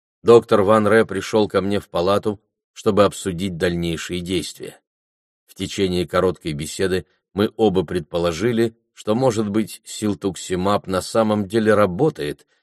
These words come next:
и без него мне стало бы еще хуже,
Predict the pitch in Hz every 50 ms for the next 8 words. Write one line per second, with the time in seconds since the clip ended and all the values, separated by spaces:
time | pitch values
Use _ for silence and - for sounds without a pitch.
0 | _ - 85 92 85 98 85 71 78 90 90 82 73 78 82 82 82 87 92 87
1 | - - - 98 92 95 95 90 98 101 104 98 - - - 131 139 135 - -
2 | - 82 71 69 - -